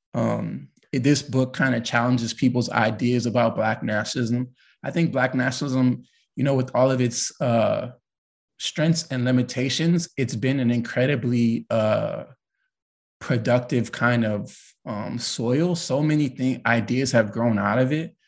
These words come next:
but it, uh, you know, we have to look at it squarely and also reckon, uh, kind of wrestle with its limitations. But I think there's a way that Black nationalism gets dismissed as,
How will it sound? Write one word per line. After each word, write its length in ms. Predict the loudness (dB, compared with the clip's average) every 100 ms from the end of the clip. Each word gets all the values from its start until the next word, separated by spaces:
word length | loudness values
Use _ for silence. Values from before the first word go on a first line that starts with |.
| _ _ _ _
but 140 | -2 -2
it, 200 | -4 -2
uh, 440 | 0 2 0 -4 -6
you 120 | 0
know, 360 | 2 0 -2 -10 _ _ _ _ 0
we 80 | 2
have 160 | 2
to 80 | 2
look 240 | 0 2
at 140 | 2 2
it 100 | 0
squarely 460 | -4 0 2 2
and 100 | 0
also 500 | 2 2 2 0 0 -2
reckon, 340 | -2 -2 -6 0
uh, 240 | 2 2 -2 -12 _ _ -10
kind 220 | 0 2
of 280 | 2 -2 -2
wrestle 300 | 0 2 2
with 160 | 0 -2
its 140 | -2
limitations. 720 | 0 0 0 0 2 0 -2
But 120 | 0
I 80 | 0
think 340 | 2 0 0 -6 _ _ _
there's 180 | 0 2
a 40 |
way 160 | 2 2
that 220 | 2 0
Black 260 | 0 0 0
nationalism 600 | 0 0 0 0 0 0
gets 220 | -2 -4
dismissed 520 | -6 -2 0 0 0
as, 220 | 0 0